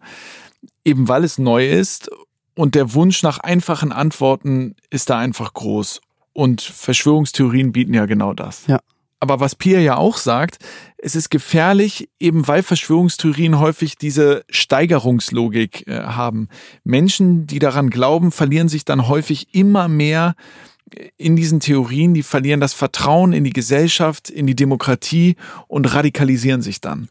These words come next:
Speaker 2: Und das ist tatsächlich auch, was wir auf der Demo in den Gesprächen erlebt haben, im Kleinen. Die Leute, mit denen wir gesprochen haben, kommen häufig vom Hundertsten ins Tausendste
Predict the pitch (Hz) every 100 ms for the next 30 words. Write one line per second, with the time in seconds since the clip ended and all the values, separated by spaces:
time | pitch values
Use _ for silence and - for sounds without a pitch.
0 | - 135 131 165 160 147 139 160 156 127
1 | 135 135 - 131 - 120 120 151 139 -
2 | 123 113 - 123 - - 98 - - 104
3 | - - - _ 120 117 147 117 98 -
4 | - - _ - _ 123 123 180 165 147
5 | 147 127 127 - 151 165 139 147 151 -
6 | - 135 123 139 151 151 139 120 165 180
7 | 160 - 151 156 - 127 - 139 139 117
8 | - 110